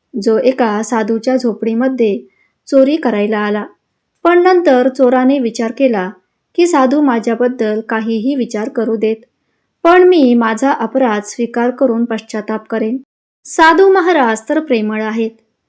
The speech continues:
ते माझा अपराध क्षमा करतील.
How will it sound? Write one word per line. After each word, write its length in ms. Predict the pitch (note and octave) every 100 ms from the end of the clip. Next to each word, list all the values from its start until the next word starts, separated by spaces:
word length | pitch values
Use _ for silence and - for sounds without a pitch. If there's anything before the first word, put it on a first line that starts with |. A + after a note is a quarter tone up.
| _ _ -
ते 140 | F#4+
माझा 360 | F#4+ D#4 C#4+ D4+
अपराध 480 | - D4+ C#4+ A3+ A3+
क्षमा 380 | - - A3 A3
करतील. 440 | A3 A3+ A3 A3+